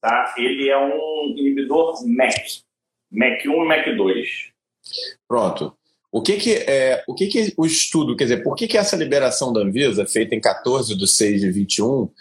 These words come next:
Speaker 2: ela foi recebida com tanta satisfação? Porque foi baseado num estudo publicado no New England Journal of Medicine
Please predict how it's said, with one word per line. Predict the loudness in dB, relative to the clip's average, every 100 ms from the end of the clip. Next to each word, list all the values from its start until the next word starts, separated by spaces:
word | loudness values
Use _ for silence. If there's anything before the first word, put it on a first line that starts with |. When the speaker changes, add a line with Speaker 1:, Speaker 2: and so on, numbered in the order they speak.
| -18 -8 -2
Speaker 2:
ela | 0
foi | 2 -2 -2 -2
recebida | 0 2 2 0 0
com | 0 -2 -4 -2
tanta | 0 0 0 2 2 2 -4 -16 _ _ _ _ _ _ -16 -8
satisfação? | 0 2 4 2 4 4 2 0 -6 -20 -20 -20 -6
Porque | -2
foi | 0 0
baseado | 2 0 2 2 2 0
num | 0
estudo | 2 0 0 0 2 0 -2 -8 _ _ _
publicado | -2 -2 -2 2 2 2 0
no | 0 0
New | 0 0 2
England | 2 0 -2 0
Journal | 0 2
of | 0 2
Medicine | 2 2 0 -2 -4